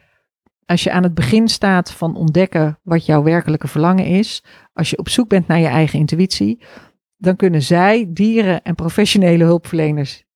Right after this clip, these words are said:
kunnen je daarbij begeleiden of daar kun je jezelf tegen uit en dan kun je tegen aanpraten,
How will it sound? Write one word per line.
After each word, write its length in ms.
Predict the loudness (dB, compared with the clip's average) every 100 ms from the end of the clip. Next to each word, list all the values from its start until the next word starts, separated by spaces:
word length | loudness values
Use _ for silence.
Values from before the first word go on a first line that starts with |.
| _
kunnen 200 | -2 0
je 80 | 0
daarbij 640 | 0 -2 -6 -8 -6 -4
begeleiden 720 | -4 -2 0 0 0 -2 -4
of 140 | -8 -8
daar 120 | -8
kun 240 | -6 -4
je 220 | -2 -2 -6 _
jezelf 500 | -8 -2 2 2 2
tegen 300 | 0 0 0
uit 240 | 0 0 2
en 40 |
dan 100 | -2
kun 100 | 0
je 60 | -2
tegen 280 | -2 -4 0
aanpraten, 680 | 0 0 0 -2 -2 -6